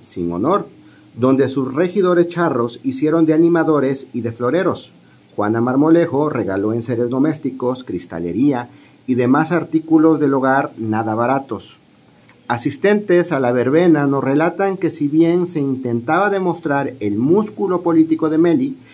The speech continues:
la realidad es que entre los asistentes solo se encontraban los mismos lambiscones de siempre, los que le quedaron, y además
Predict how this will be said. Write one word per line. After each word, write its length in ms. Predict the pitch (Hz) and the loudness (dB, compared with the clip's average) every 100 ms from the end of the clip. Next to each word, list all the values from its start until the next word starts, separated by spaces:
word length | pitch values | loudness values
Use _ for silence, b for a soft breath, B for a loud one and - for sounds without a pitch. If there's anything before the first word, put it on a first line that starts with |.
| B - | B -4
la 140 | 139 | -2
realidad 640 | 139 143 143 151 160 170 - | 0 2 2 2 0 -2 -4
es 220 | 135 - | -6 -6
que 300 | - 117 113 | -2 -2 0
entre 280 | 104 98 95 | -6 -6 -8
los 180 | 101 104 | -8 -12
asistentes 720 | - 101 143 160 156 190 202 | -14 -10 -2 0 0 -2 -2
solo 240 | 156 147 | -2 -2
se 100 | 151 | -4
encontraban 640 | 131 120 120 135 139 165 175 B B 127 | -4 -4 -2 -2 -2 -2 -6 B B 0
los 240 | 131 131 | 0 2
mismos 400 | 147 156 160 156 | 2 2 0 -2
lambiscones 640 | 143 127 117 - 113 117 | -2 -4 -6 -8 -6 -6
de 100 | 117 | -8
siempre, 480 | 110 156 160 156 85 - _ _ _ - | -6 -4 -2 -4 -8 -14 _ _ _ -6
los 320 | 110 107 104 | -2 -2 -4
que 140 | 98 | -6
le 120 | 90 | -6
quedaron, 480 | 87 85 123 131 80 - _ _ _ - | -6 -2 0 0 -4 -10 _ _ _ -4
y 60 | |
además 560 | 107 101 101 120 180 | -2 0 0 -2 -4